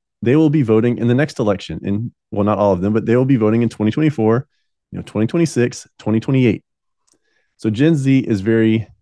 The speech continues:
important. And Gen Z is unlike any other voting population, more si-, closest to millennials like myself. But Gen X,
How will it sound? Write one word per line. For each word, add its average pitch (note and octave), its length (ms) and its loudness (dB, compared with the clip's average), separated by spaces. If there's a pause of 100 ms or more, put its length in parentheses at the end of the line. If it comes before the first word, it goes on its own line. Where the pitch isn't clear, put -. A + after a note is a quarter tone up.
(180)
important. G#2+ 340 0
And G2+ 100 0
Gen C3+ 200 2
Z A#2+ 260 0
is G2+ 200 -2
unlike G2+ 440 -4 (480)
any A2+ 240 2
other A2+ 220 2
voting G#2 240 0
population, G#2 500 -4
more G#2 180 0
si-, A2+ 220 -6
closest - 680 -6
to G2+ 460 0
millennials G2+ 460 -2
like - 80 -6
myself. F#2+ 460 -4 (1160)
But G2+ 300 -2 (300)
Gen G2+ 260 0
X, - 480 -4